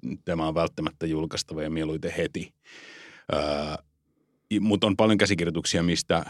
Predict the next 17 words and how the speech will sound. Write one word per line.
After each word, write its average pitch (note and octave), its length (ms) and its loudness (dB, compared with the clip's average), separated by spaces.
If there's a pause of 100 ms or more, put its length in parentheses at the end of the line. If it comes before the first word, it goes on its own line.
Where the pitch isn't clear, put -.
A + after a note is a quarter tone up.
(120)
me F2 100 2
oltais E2 220 -2
sit - 140 -2
eri E2+ 180 4
mieltä, D2 380 -4 (180)
että E2 300 -4
mistä E2+ 280 -2
Lo-, F#2 80 -2
minkä E2+ 260 0
Lotta E2+ 340 0
panisi D#2+ 220 -2
kansiin, D#2+ 300 -2
mut E2 80 -2
minä E2 200 2
välttämättä D2 480 -4
en, F#2 480 2
ja, E2 280 2